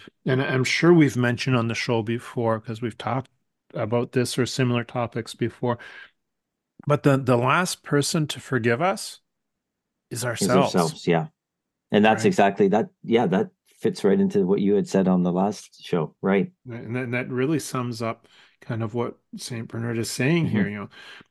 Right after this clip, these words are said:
Speaker 1: that yes, we need to have sorrow for our sins. We need to repent.
Speaker 2: Right.
Speaker 1: Right? There
Speaker 2: Yes.
Speaker 1: is that call to repentance.
Speaker 2: Right.
Speaker 1: A hundred percent. We need to repent. We need to ask for forgiveness.
Speaker 2: Right.
Speaker 1: But once we've asked for that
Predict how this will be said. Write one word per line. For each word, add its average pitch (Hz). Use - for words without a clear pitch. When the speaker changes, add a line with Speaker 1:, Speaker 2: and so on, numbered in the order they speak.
Speaker 1:
that 135
yes, 190
we 170
need 151
to 156
have 139
sorrow 135
for 127
our 113
sins. 127
We 147
need 156
to 185
repent. 135
Speaker 2:
Right. 85
Speaker 1:
Right? 147
There 135
Speaker 2:
Yes. 135
Speaker 1:
is 185
that 156
call 131
to -
repentance. 139
Speaker 2:
Right. 90
Speaker 1:
A 113
hundred 151
percent. 165
We 123
need 147
to 180
repent. 165
We 123
need 165
to -
ask 143
for 147
forgiveness. 117
Speaker 2:
Right. 85
Speaker 1:
But -
once 170
we've 190
asked 156
for 147
that -